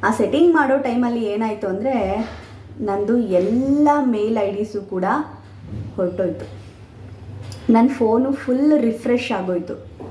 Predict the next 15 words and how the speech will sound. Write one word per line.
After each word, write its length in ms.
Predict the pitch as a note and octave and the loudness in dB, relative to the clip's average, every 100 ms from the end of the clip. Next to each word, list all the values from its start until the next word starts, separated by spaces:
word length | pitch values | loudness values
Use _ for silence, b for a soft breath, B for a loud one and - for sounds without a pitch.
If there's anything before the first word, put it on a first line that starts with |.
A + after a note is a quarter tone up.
| - - - - - - - - - - - - | -16 -20 -20 -20 -20 -20 -20 -18 -16 -14 -10 0
ಅದು 360 | G#3 F#3+ G3 G#3+ | 0 0 0 4
ಯಾವ 380 | G3+ A3 D#4 D4 | 4 4 2 -2
ಟೈಮಲ್ಲಿ, 400 | C4+ C4 C#4 C#4 | -2 0 2 2
ಅದು 240 | C4 G#3+ A3+ | 0 0 -2
ಹೆಂಗೆ, 360 | A3 D#4+ F#4+ | 2 2 2
ನಾನು 300 | D4+ C#4 C4 | 2 4 2
ಯಾವ 200 | A#3 G#3 B3 | 2 2 2
ಜ್ಞಾನದಲ್ಲಿ 500 | A3+ G#3+ B3+ B3+ A#3+ | 2 2 2 2 2
ನಾನು 180 | A3+ G#3+ | 0 -2
ಅದನ್ನು 260 | G3 G#3+ A3+ | -2 -2 -2
ಸೆಟ್ಟಿಂಗ್ಸ್ 380 | A3+ G#3+ A3+ | -4 -2 0
ಮಾಡಿದೆ, 340 | A3 F#3+ F#3+ G3 | 0 0 4 4
ಅದು 160 | F#3 | 4
ನನಗೆ 200 | F#3 F#3 | 0 0
ಗೊತ್ತಿಲ್ಲ. 340 | F#3 F3+ G3+ | 0 0 0